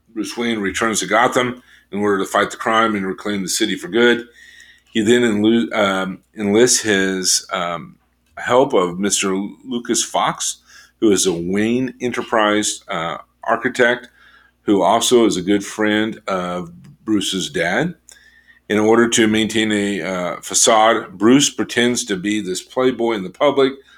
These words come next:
so no one will believe that he is Batman at night. Um, eventually, um, eventually, uh, Ducard comes to Gotham, and Bruce learns that Ducard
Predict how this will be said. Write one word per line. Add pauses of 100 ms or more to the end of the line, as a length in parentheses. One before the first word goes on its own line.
(120)
so
no
one
will
believe
that
he
is
Batman
at
night. (640)
Um,
eventually, (400)
um, (2750)
eventually,
uh, (240)
Ducard (260)
comes
to
Gotham,
and
Bruce
learns
that
Ducard